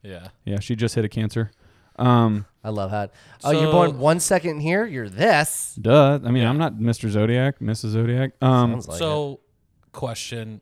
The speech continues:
Speaker 2: Go ahead.
Speaker 1: Doesn't mean anything now. You already made your list. Um, we said sitcoms, right? Not dramas? Situational comedies?
Speaker 2: Did we? I thought we just said T V characters.
Speaker 1: I mean, we said sitcoms, but whatever. You got it.
Speaker 2: Did we?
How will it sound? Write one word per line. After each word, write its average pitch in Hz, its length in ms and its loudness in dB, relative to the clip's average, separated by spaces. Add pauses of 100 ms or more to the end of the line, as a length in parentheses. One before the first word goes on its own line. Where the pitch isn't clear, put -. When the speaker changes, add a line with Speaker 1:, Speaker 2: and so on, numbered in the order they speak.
Speaker 2:
Go 107 120 2
ahead. 110 200 -4 (140)
Speaker 1:
Doesn't 117 300 -4
mean 117 160 -6
anything 110 300 -8
now. 113 180 -4
You 110 120 -4
already 101 180 -6
made 104 240 -8
your 98 80 -10
list. 104 400 -10 (400)
Um, 101 580 -8 (720)
we 160 80 -8
said 151 180 -6
sitcoms, 107 540 -8
right? 120 200 -6
Not 120 200 -8
dramas? 127 480 -8 (580)
Situational 131 420 -8
comedies? 127 480 -8 (920)
Speaker 2:
Did 127 160 2
we? 233 180 0
I 160 80 0
thought 185 120 4
we 170 80 2
just 160 100 -6
said 156 160 -4
T 170 140 -4
V 196 100 -6
characters. 104 560 -4 (460)
Speaker 1:
I 147 40 -10
mean, 131 160 -8
we 120 60 -10
said 104 220 -12
sitcoms, 101 640 -14
but 117 140 -10
whatever. 113 340 -10 (140)
You - 80 -10
got 120 240 -2
it. - 120 -8 (540)
Speaker 2:
Did 151 160 0
we? 254 220 -2